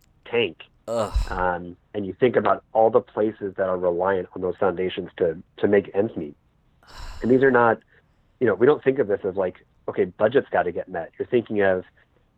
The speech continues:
Speaker 1: okay, there's a population of homeless people in Sacramento that is relying on these foundations to do this. Or, you know, there are school kids in New York City that need to make sure that they're getting the after-school support because they don't have a place to go. And there's that, it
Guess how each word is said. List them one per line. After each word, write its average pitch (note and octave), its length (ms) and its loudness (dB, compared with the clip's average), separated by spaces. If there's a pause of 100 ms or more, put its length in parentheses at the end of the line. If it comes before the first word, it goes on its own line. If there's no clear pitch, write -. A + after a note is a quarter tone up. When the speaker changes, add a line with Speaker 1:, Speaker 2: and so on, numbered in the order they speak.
(100)
Speaker 1:
okay, A#2+ 160 4
there's G2+ 160 2
a G2+ 80 2
population - 600 0
of - 60 -14
homeless - 380 0
people F#2+ 260 -8
in F2 120 -10
Sacramento G2 520 0
that F2 120 -8
is F2 120 -8
relying F#2+ 380 2
on F2+ 100 -4
these G2 180 -6
foundations F2 460 -6 (100)
to - 60 -10
do G2+ 180 -6
this. - 180 -10 (140)
Or, F2 280 -12 (420)
you A#2+ 80 0
know, F2 120 -2
there G#2+ 180 2
are F#2 100 0
school - 380 0
kids G2+ 240 2
in F#2+ 80 0
New G#2 80 -2
York G2 180 2 (100)
City A2 260 -2
that F#2 180 -6
need G2+ 300 -6
to A2 80 -8
make G2 140 -2
sure G#2 160 0
that F#2 160 -6
they're F#2+ 120 0
getting F#2 260 -2
the F2 100 -8
after-school F#2 640 -4
support F2+ 420 -8
because F2+ 260 -8
they G#2+ 80 -2
don't A2+ 120 0
have A2 100 -4
a E2+ 60 -8
place - 260 -8
to D#2 80 -16
go. F#2 400 -4 (500)
And G2+ 160 -2
there's G2 240 0
that, G2+ 220 0
it A2+ 280 4